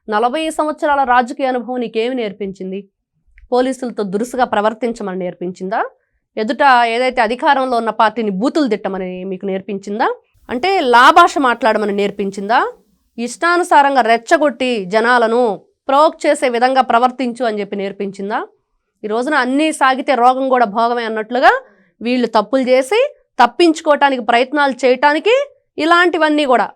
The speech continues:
ఆవి కావాలి, దిండు కావాలి, దుప్పట కావాలి, మంచం కావాలి, పరుపు కావాలి,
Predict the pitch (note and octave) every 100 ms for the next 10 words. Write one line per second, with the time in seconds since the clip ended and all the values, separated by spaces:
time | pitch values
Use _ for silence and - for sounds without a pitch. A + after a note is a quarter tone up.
0 | _ A#3 C4 C4+ C4 B3 A#3+ A#3 G#3+ C#4
1 | C4+ A#3+ A#3+ A#3 A3+ C4+ B3 C4+ B3+ B3
2 | A#3 A#3 B3+ C#4 D4 C4 B3 A#3+ B3 B3
3 | C4 C4+ B3 A3+ A3+ A#3+